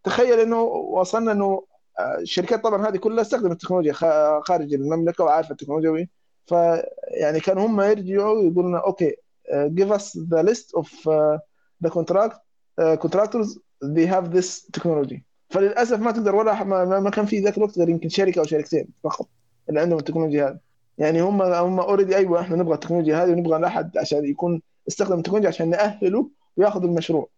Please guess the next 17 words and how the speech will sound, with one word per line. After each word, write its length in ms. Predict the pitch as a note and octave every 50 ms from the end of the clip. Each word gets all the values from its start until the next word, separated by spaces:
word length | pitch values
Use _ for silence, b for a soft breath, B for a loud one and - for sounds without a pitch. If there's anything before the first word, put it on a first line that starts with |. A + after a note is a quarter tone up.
| _ _ _ _ _ _ -
يعني 160 | C3 C#3+ D3
تخيل 320 | C#3+ D#3+ - - G3+ F#3 F3+
لو 100 | F#3 G3
أنت 160 | G3 F#3 F#3
كنت 300 | D#3+ - F3 E3 - E3+
مستخدم 440 | E3 D#3 - - F#3+ G3 F3+ E3+ E3
التكنولوجيا 600 | E3 - _ - E3+ E3+ F#3 F#3+ F3+ F#3 F#3+ G3
هذه، 80 | F3+
كنت 200 | - E3+ E3 D#3+
دخلت 220 | - - F3+ F3+ F3
على 160 | D#3+ D3+ D#3
أكبر 380 | - F#3+ - - F3 E3+ D#3+
مشروع 320 | D#3+ D3+ - F3+ F3+ D#3+ E3
ساعتها 420 | E3 - F3 E3 F3 F3 B3 F3
في 100 | D#3+ -
البلد 480 | D3+ C#3 C#3 C#3+ D#3+ E3 E3 D#3+ D#3 D#3+
و-، 240 | C#3+ C#3 C#3+ C#3+